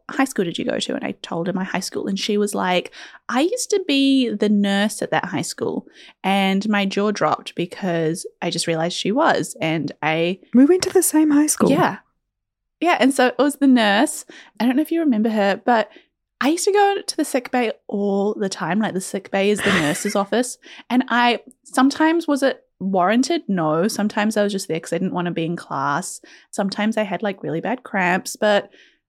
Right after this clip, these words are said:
Speaker 1: I was a really dramatic kid. So she, like, remembered <laughs> me and remembered my name. She was like, "I saw your name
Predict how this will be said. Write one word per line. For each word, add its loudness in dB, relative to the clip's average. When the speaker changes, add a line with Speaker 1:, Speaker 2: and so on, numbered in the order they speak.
Speaker 1:
I 2
was 2
a 2
really 0
dramatic -4
kid. -2
So 0
she, 0
like, 0
remembered 2
<laughs> -
me -6
and 4
remembered 4
my 2
name. 2
She -6
was -2
like, -4
"I -4
saw -2
your 2
name 0